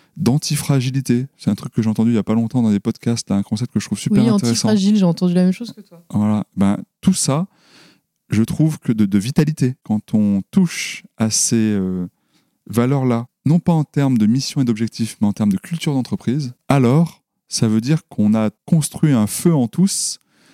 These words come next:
Speaker 1: qui nous rend très robustes. Parce que si on est souple, si on est agile, si on est antifragile, si on est,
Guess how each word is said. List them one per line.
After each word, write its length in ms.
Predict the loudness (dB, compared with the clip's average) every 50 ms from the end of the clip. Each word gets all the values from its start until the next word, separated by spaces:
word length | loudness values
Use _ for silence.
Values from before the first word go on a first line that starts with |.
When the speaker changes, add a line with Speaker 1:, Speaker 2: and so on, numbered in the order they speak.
| _ _ _ _ _ _ -10
Speaker 1:
qui 140 | -4 0 0
nous 100 | 2 2
rend 100 | 0 -2
très 140 | -2 -2
robustes. 520 | -2 -2 -2 -2 -2 -4 -6 -8 _ -20 _ _ _
Parce 160 | -8 -6 -4
que 80 | -2 -2
si 160 | -2 0 0
on 100 | 0 2
est 80 | 2 0
souple, 360 | -2 -2 -2 -2 -2 -2 -4
si 160 | -4 -2 -2
on 100 | 0 0
est 60 | 2
agile, 440 | 2 2 0 0 0 0 0 0 -2 -2 _ _ _ _ _ _ -10
si 160 | -8 -2 0
on 80 | 2 2
est 40 |
antifragile, 720 | 2 0 0 0 -2 -2 0 0 0 2 2 2 0 0 -2
si 140 | -6 -4 -2
on 120 | 0 0
est, 340 | 0 0 0 -2 -2 -4